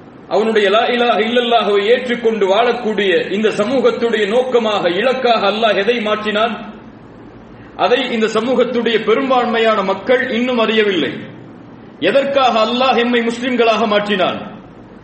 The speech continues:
எதற்காக அல்லாஹ் ரப்புல் ஆலமீன் லா இலாஹ இல்லல்லாஹ் என்ற கொள்கையில் அல்லாஹ் எம்மை ஆக்கினான்? அல்லாஹ்வுடைய தூதரை அல்லாஹ் கூற சொல்லுகிறானே, "குல் ஹாதிஹி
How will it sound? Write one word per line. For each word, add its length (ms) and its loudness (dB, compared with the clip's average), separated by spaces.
எதற்காக 560 2
அல்லாஹ் 340 0
ரப்புல் 360 0
ஆலமீன் 380 2
லா 200 4
இலாஹ 360 2
இல்லல்லாஹ் 560 0
என்ற 200 0
கொள்கையில் 460 2
அல்லாஹ் 320 2
எம்மை 260 0
ஆக்கினான்? 500 -2
அல்லாஹ்வுடைய 580 0
தூதரை 360 2
அல்லாஹ் 320 0
கூற 220 2
சொல்லுகிறானே, 720 0
"குல் 300 0
ஹாதிஹி 580 0